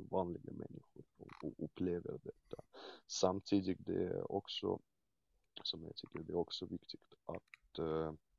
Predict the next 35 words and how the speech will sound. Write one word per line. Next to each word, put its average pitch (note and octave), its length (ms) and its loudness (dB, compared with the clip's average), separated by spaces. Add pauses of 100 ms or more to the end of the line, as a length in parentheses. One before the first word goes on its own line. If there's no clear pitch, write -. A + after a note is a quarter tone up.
(800)
det F2 140 -4
är F2+ 40 4
också - 260 -4
viktigt - 380 -6
att - 260 -10 (560)
följa E2 240 6
det F2 220 4
som F2+ 240 4
pågår, G#2 760 10
men, F2+ 360 2 (320)
och E2 200 2
min F2+ 240 0
sista - 460 8
poäng G2 440 8
är F2+ 80 4
det F2 160 0
här, F2+ 220 6
alltså - 300 -2
typ - 220 -8
att E2 160 -2
man, F2 240 -2
när F2+ 200 0
man F2+ 260 -2 (120)
typ - 160 -6 (140)
följer G#2+ 480 10
nyheter, G2 840 -2
när F2 220 -4
man E2+ 300 -4
typ - 280 -6 (420)
följer F#2+ 400 4
den F#2+ 240 -4
rapporteringen, - 800 -2
man F2+ 180 -4
måste - 280 0
också - 260 -2